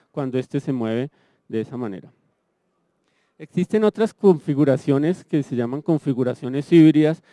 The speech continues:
que en general lo que utilizan es más información tres D, o sea, pueden montar dos cámaras para obtener la información tridimensional, la prof-,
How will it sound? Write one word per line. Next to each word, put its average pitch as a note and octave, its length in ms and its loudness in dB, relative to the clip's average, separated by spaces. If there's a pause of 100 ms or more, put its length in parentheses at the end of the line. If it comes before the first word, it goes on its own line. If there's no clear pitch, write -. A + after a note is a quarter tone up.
(180)
que D#3 100 -6
en C#3+ 60 -4
general D3 320 2
lo F3 100 6
que - 80 -2
utilizan D3 540 0
es E3 160 -2
más D#3+ 280 -4
información C#3+ 680 -4
tres D3 260 -6
D, E3+ 160 4
o A2 80 0
sea, A#2 160 -6
pueden D3+ 260 0
montar C#3 400 -2
dos D#3 240 2
cámaras D#3+ 540 -2
para C#3+ 200 0
obtener B2 420 -4
la C3+ 60 -2
información C3 600 -4
tridimensional, C3+ 880 -2
la D3 80 -4
prof-, A2+ 260 -12